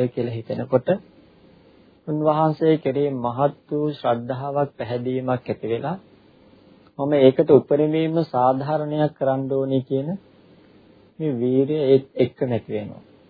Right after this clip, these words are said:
ඉතින් මේ බෝධිරාජ සූත්‍රය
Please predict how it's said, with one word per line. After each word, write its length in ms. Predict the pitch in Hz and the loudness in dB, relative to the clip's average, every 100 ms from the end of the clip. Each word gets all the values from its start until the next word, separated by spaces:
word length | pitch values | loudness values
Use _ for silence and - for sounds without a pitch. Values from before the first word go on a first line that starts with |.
| _ _ _ _ _ _ - _ _ _ - _ _ _ 175 | _ _ _ _ _ _ -20 _ _ _ -20 _ _ _ -2
ඉතින් 160 | 170 | 0
මේ 160 | 170 170 | 4 4
බෝධිරාජ 640 | 135 143 151 151 151 147 139 | 6 6 8 6 6 6 2
සූත්‍රය 520 | - 135 135 131 | 0 2 2 0